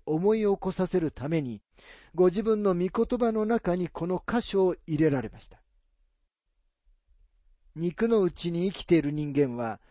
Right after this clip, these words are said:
彼らの肉が滅ぼされます。これはハルマゲドンの戦いの終わりの時に出される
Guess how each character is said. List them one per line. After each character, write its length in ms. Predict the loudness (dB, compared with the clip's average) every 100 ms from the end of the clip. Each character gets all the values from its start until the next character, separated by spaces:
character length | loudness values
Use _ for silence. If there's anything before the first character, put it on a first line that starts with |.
| _ _
彼 240 | 0 4 4
ら 140 | 2
の 160 | -2 -2
肉 420 | -4 -6 -6 -2
が 140 | -2
滅 320 | -2 -2 -2
ぼ 80 | -2
さ 120 | -6
れ 100 | -12
ま 120 | -16 -20
す。 220 | -20 _ _ _ _ _ _ _ _ _ _ _ _ _ _ -20 -20 -20 -20 _
こ 100 | -4
れ 60 | 0
は 120 | 2
ハ 140 | 2 0
ル 100 | 0
マ 120 | 0
ゲ 100 | 0
ド 120 | 0
ン 60 | 0
の 80 |
戦 500 | -4 -4 -2 0 0
い 60 | 2
の 220 | 2 0 0
終 100 | 2
わ 140 | 4
り 120 | 2
の 140 | -2 -4
時 300 | -4 -4 -4
に 140 | -2
出 160 | 2 2
さ 160 | 0
れ 100 | -2
る 240 | -4 -10